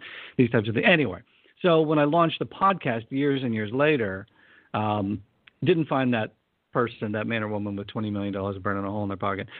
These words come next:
Um, but I was doing another podcast at the time, contributing to another podcast called The IndieCast, and s-, lining up all these celebrity interviews and comic book creators. It's a comic book, Indiana Jones comic book segment.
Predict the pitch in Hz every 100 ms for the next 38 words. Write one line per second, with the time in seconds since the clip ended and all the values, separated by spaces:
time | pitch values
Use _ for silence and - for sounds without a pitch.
0 | - 139 135 131 123 _ _ _ _ _
1 | _ - 160 175 160 180 170 139 170 190
2 | - 110 98 107 104 101 - 107 104 117
3 | 107 127 120 113 107 117 107 110 104 107
4 | 95 101 - 95 107 139 110 101 - -
5 | - - - 135 131 127 131 - - -
6 | 214 165 147 139 127 127 117 117 113 98
7 | 101 151 151 147 120 107 117 98 92 104
8 | - 127 123 131 123 107 - 113 107 107
9 | 98 110 104 98 107 104 113 104 110 -
10 | 120 131